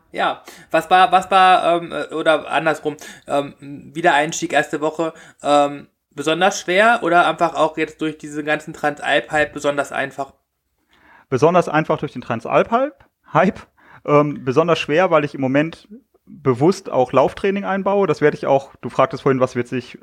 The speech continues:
Speaker 2: hinsichtlich der Transalp ändern. Ich werde
Speaker 1: Ja.
Speaker 2: das Lauftraining, ähm, versuchen, mit durch die Saison zu ziehen. Baue im Moment noch Richtung, ähm, Zevenhövenloop, so ein fünfzehn Kilometer Wettkampf. Ich erzähle das jedes Jahr und jedes Mal. Ähm,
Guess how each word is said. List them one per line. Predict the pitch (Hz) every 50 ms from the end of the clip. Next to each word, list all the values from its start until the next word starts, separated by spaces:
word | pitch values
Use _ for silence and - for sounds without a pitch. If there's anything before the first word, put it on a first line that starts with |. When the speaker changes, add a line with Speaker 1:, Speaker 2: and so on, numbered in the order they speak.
| -
Speaker 2:
hinsichtlich | 113 135 135 120 123 127 127
der | 131 120
Transalp | - - 127 120 131 147 185 -
ändern. | 202 185 180 165
Ich | -
werde | - 143 -
Speaker 1:
Ja. | 135 127
Speaker 2:
das | -
Lauftraining, | 143 143 151 151 - - 151 143 143 135 131 131
ähm, | 120 123 123 120 120 117 117 120 _ _ _ _ _ _ _ _
versuchen, | - 143 131 143 143 143 147
mit | 139 135
durch | 147 139 135
die | -
Saison | 117 120 120 123 151 185 196
zu | - 233
ziehen. | - - 214 214 220 214 196 180
Baue | - 143 143 147 143
im | 135 139
Moment | 135 131 139 143 147 135
noch | 139 139 -
Richtung, | - 135 - - 139 127 123 -
ähm, | 120 120 120 120
Zevenhövenloop, | 117 127 120 113 123 135 160 170 196 185 170 175 175 180 175 - - _
so | _ _ _ - 117
ein | 117 110 107
fünfzehn | - - 117 - -
Kilometer | 117 - 117 117 139 156 160 143
Wettkampf. | 143 143 - 139 127 -
Ich |
erzähle | - 113 - - 120
das | 113 113 -
jedes | 117 113 117 -
Jahr | - 123 123 123
und | 120 117
jedes | 117 113 110 -
Mal. | - 127 139 - 196 190 - - - - - - - - _ _ -
Ähm, | 135 135 135 131 131 131 131 143